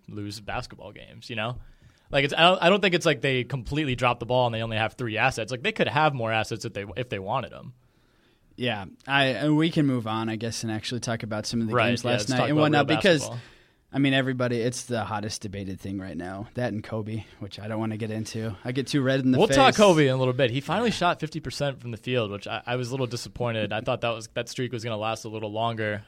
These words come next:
Speaker 1: uh, but he hasn't gotten over fifty percent, so maybe we'll switch it to that. Uh, but we'll start in Milwaukee. All the games, there were nine games last night, and they all started, you know, talking Central Time at either six, six thirty, or seven, which I'm not a big fan of because the Bucks game wraps up at,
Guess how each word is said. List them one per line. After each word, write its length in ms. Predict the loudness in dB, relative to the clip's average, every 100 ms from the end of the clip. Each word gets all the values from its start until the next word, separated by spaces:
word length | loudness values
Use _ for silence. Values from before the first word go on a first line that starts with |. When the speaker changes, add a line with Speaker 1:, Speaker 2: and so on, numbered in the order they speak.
| -10
Speaker 1:
uh, 240 | -6 -6
but 120 | -4
he 40 | -2
hasn't 160 | 0
gotten 160 | 2 4
over 200 | 4 2
fifty 220 | -4 -10
percent, 300 | -10 -14 -12
so 80 | -10
maybe 160 | -6 -4
we'll 140 | -6
switch 260 | -6 -8 -8
it 120 | -10
to 120 | -8
that. 320 | -2 -2 -2 -8 -20 -2
Uh, 180 | 2 4
but 80 |
we'll 80 | 4
start 480 | 2 6 8 6 0
in 120 | -6 -4
Milwaukee. 540 | -2 2 4 4 4
All 140 | 4 4
the 80 |
games, 280 | 4 2 2
there 80 | 0
were 40 | 4
nine 220 | 4 4
games 240 | 2 4
last 180 | 2 2
night, 140 | 0
and 100 | 0
they 40 | 0
all 180 | 2 2
started, 520 | 2 2 4 2 -4 -10
you 80 | -6
know, 120 | -4
talking 320 | -2 -4 -2
Central 340 | -2 -2 0
Time 260 | 0 0 0
at 100 | -2
either 180 | -2 -2
six, 360 | -2 0 -2 -2
six 260 | -4 -2
thirty, 280 | 0 0 0
or 60 | -2
seven, 440 | -2 -2 -2 -4
which 340 | -4 -4 -6 -14 _ _ -4
I'm 100 | 4
not 100 | 4
a 40 |
big 140 | 4 2
fan 160 | 2
of 60 | 2
because 160 | 0 -4
the 60 |
Bucks 220 | -2 -2
game 200 | -2 -4 -2
wraps 300 | -2 -2 -2
up 180 | 0
at, 300 | 0 0 0